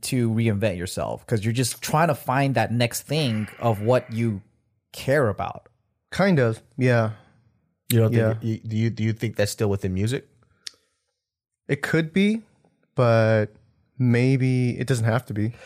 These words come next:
Speaker 3: Yeah.
Speaker 1: For me,
Speaker 2: Yeah.
Speaker 1: I, I have, like, a, um, like, a fulfillment checklist. So, like, one would be just, like, a hobby that is sacred to me that I won't turn into a business, and I just do it for me, and that's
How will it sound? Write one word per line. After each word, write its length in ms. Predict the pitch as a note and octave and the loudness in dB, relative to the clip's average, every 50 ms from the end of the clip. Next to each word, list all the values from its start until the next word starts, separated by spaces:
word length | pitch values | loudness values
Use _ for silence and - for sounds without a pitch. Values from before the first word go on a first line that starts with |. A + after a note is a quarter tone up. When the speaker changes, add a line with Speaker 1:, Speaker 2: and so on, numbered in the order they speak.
| - - | -10 -6
Speaker 3:
Yeah. 140 | G2+ F2 - | -4 0 0
Speaker 1:
For 100 | F3+ E3+ | 2 2
me, 140 | F3+ G#3+ | 4 4
Speaker 2:
Yeah. 220 | A#3 A3 F3+ D#3+ C3 A#2+ | 4 4 4 4 2 2
Speaker 1:
I, 60 | C#3 | 2
I 20 | |
have, 220 | C#3 D#3 E3 E3+ D#3+ | 2 2 2 2 2
like, 220 | E3 D3+ - - | 2 0 2 0
a, 260 | B2 A2+ G#2 - - A#2 | 0 0 0 -2 -2 -2
um, 400 | A2+ G#2+ G#2 F#2+ F2 D#2+ G2 A2 - - | -2 0 0 -2 -2 -4 -6 -10 -8 -4
like, 180 | A#2+ B2 - | -4 -2 -2
a 60 | A#2 | -2
fulfillment 680 | A2 - A2+ A2 - - B2+ B2 C3 C3+ C3+ B2+ - - | -2 -2 -4 -2 -2 -2 0 2 2 0 0 -2 -4 -8
checklist. 560 | - - C#3 C#3+ - - D#3+ E3 E3 E3 - _ _ _ _ _ _ _ _ | -6 -2 -2 -2 -2 -2 -2 -2 -2 -2 -4 _ _ _ _ _ _ _ _
So, 220 | - - C3+ B2+ A#2+ | -6 0 2 2 4
like, 320 | A#2 A2 G#2 G2+ - - | 4 2 2 0 -2 -2
one 280 | A#2 A#2+ B2 B2 B2+ B2 | -2 0 0 2 2 0
would 200 | B2+ A#2+ G#2+ G#2+ | 0 -2 -2 -4
be 300 | B2 A#2 A#2 A#2 A2+ G#2 | -4 -4 -2 -2 -4 -4
just, 360 | F#2+ A#2 A2+ G#2+ - - - _ _ _ _ _ _ _ _ _ _ _ _ _ _ _ _ _ _ _ _ - - - | -2 -2 -2 -2 -2 -6 -12 _ _ _ _ _ _ _ _ _ _ _ _ _ _ _ _ _ _ _ _ -20 -12 -6
like, 160 | - B2+ - A#2+ | -4 -2 0 -2
a 60 | G#2+ | -2
hobby 560 | G2+ A#2 B2 B2 C3+ C#3 D#3 E3 E3 D#3+ D#3 | 0 0 2 2 4 2 2 2 0 0 0
that 180 | C3 A#2+ A2 A2 | 0 0 0 0
is 120 | G#2 - | -2 -2
sacred 360 | - C3+ C3 B2 - C#3 A2+ - | 0 -2 -2 0 -2 -4 -4 -4
to 80 | B2+ | -2
me 180 | B2 B2 B2 A#2+ | 0 0 0 2
that 140 | G#2+ A2 G#2 | 2 2 2
I 60 | G#2 | 2
won't 240 | G2 A2+ A2 - - | 2 2 0 -2 -4
turn 180 | - A#2 G#2+ | -4 -4 -2
into 240 | G#2 G#2 - - G#2+ | -2 -4 -4 -4 -4
a 60 | F#2 | -4
business, 540 | - - G#2 G2 G#2+ A#2+ B2+ C3 C3+ - - | -4 -4 -6 -4 -4 -4 -4 -4 -4 -6 -6
and 140 | - A2+ A2 | -6 -4 -4
I 60 | A2 | -4
just 280 | - A#2+ G#2+ G2 G2 G2+ | -2 -4 -4 -4 -4 -4
do 140 | A2+ G#2 | -4 -4
it 100 | G#2+ - | -4 -4
for 120 | - - F#2 | -6 -8 -6
me, 160 | G2+ A2 A2 | -4 -4 -2
and 80 | G#2 F#2+ | -2 -2
that's 280 | F#2+ - - - - | -4 -6 -8 -12 -16